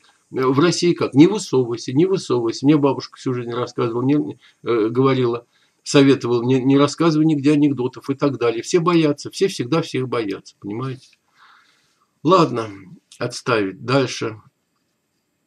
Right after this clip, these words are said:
Чё ещё? Картонные дома. Во, это очень часто. Ну, картонные дома, вот видите, вот эти стенки, да,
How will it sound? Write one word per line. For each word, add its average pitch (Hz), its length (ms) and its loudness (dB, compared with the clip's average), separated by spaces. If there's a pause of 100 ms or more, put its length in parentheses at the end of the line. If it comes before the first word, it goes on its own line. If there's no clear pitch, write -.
(380)
Чё 123 240 -4
ещё? 98 520 -6 (500)
Картонные 135 520 2
дома. 120 300 -2
Во, 107 280 -4 (200)
это 110 240 -4
очень 123 240 -2
часто. 101 340 -6
Ну, 123 220 0
картонные 175 520 4
дома, 151 260 4
вот 117 160 -6
видите, 165 240 0
вот 135 160 -2
эти 127 160 -6
стенки, 160 440 -2
да, 117 280 -4